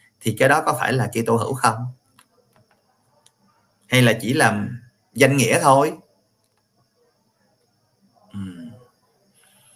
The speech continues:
Nhiều lắm. Ôi, giáo hội bây giờ đầy, đầy những người coi như là vỗ ngực xưng tên là Kitô hữu, và thậm chí có những người ở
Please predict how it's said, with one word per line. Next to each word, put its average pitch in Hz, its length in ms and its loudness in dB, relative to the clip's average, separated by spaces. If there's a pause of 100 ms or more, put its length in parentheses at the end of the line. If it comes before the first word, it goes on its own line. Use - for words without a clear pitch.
(320)
Nhiều 143 180 4
lắm. 262 320 6 (260)
Ôi, 190 280 4
giáo 165 120 2
hội 110 160 0
bây 113 100 -2
giờ 101 120 -2
đầy, 95 560 -4 (340)
đầy 98 180 2
những 107 180 0
người 110 200 0
coi 113 100 0
như 117 120 2
là 107 160 0
vỗ 95 180 -4
ngực 117 180 -2
xưng 113 240 -2
tên 113 360 0
là 92 240 -4 (360)
Kitô 120 300 2
hữu, 117 280 0
và 165 100 0
thậm 101 180 -6
chí 143 440 -2
có 147 160 0
những 131 160 -2
người 110 200 0
ở 143 60 0